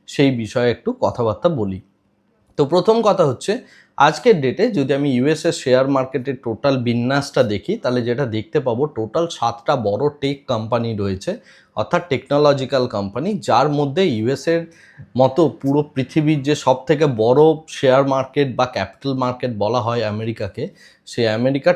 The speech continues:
টোটাল থার্টি থ্রি পার্সেন্টের কাছাকাছি মার্কেট ক্যাপ হোল্ড করছে হচ্ছে এই সাতটা কোম্পানি। আর টোটাল যদি আমরা আমেরিকান মার্কেটের যে সমস্ত যত টেকনোলজিক্যাল কোম্পানি আছে তাদের টোটাল মার্কেট ক্যাপ যদি ধরি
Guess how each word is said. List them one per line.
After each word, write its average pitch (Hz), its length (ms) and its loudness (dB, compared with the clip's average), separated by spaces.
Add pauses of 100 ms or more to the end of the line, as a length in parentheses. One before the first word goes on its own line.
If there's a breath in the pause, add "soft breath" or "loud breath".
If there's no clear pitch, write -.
টোটাল 127 320 -2
থার্টি 175 360 -4
থ্রি 214 320 -4
পার্সেন্টের 165 720 2
কাছাকাছি 143 800 -2
মার্কেট 113 440 -6
ক্যাপ 156 200 0 (480 soft breath)
হোল্ড 147 220 2
করছে 151 320 -2
হচ্ছে 151 340 -4
এই 254 140 -2
সাতটা 120 460 -4
কোম্পানি। 101 500 -6 (360 soft breath)
আর 110 120 -2 (100)
টোটাল 190 400 4
যদি 185 220 2
আমরা 175 640 2
আমেরিকান 147 560 0
মার্কেটের 135 640 -2
যে 127 120 -4
সমস্ত 165 520 0
যত 139 440 2
টেকনোলজিক্যাল 147 800 0
কোম্পানি 131 520 0
আছে 123 300 0 (800)
তাদের 147 360 4
টোটাল 156 320 0
মার্কেট 131 400 -2
ক্যাপ 135 220 2
যদি 123 260 0
ধরি 120 320 -2